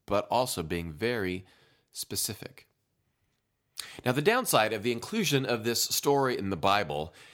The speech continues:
is that the temptation is for all of us to look for burning bushes.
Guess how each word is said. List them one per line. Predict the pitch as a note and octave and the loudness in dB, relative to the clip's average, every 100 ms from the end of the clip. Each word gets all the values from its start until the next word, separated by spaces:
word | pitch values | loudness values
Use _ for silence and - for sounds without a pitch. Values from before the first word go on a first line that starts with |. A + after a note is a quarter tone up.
| - _ - | -20 _ 0
is | C3 D3+ E3 A2+ | 4 4 0 -4
that | D2+ C#2+ - C#3 - - - - | 0 0 0 -2 -6 -8 -10 -12
the | |
temptation | G2+ - B2 - F3 D#3 C3 A2 | -6 -2 -2 0 0 0 -2 -4
is | E2 E2 G#2 A2 - - | -4 -2 -2 -4 -6 -8
for | - - A#2+ | -4 0 2
all | D#3+ | 2
of | F#2 | 2
us | F2+ | -4
to | - G#2+ | -4 -4
look | F#2 A#2 - | 0 -2 -2
for | - F2 G2+ G#2+ - _ - | -4 0 0 -2 -10 _ -4
burning | F#2 G2+ F2+ | -2 -2 -2
bushes. | D#2+ C#3+ - G1+ G1+ - | 0 2 0 -6 -6 -6